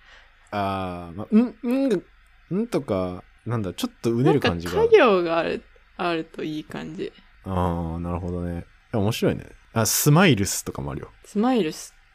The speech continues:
Speaker 2: っていう物質？
Speaker 1: あ、これ反応の名前だけど。
Speaker 2: えー。
Speaker 1: 転移反応の名前だけど。笑顔みたいなね。
Speaker 2: えー、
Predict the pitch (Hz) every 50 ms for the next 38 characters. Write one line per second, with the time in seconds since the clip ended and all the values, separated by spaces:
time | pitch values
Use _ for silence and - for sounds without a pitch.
0 | _ _ - 165 160 151 151 160 - 165 170 - - - 156 165 185 226 - _
1 | _ - 113 - - - - 113 104 101 101 98 98 95 95 92 90 87 85 85
2 | 80 - - - - _ 175 185 190 196 190 190 190 185 185 185 185 185 196 196
3 | - _ _ - - 120 104 101 101 101 98 92 110 98 92 87 85 82 80 80
4 | 80 80 80 80 78 76 - - - - - _ _ _ - 95 101 101 95 98
5 | 90 82 80 76 87 80 - 65 58 52 50 87 - - _ _ _ _ - 180
6 | 175 170 165 165 165 165 165 160 160 160 165 165 170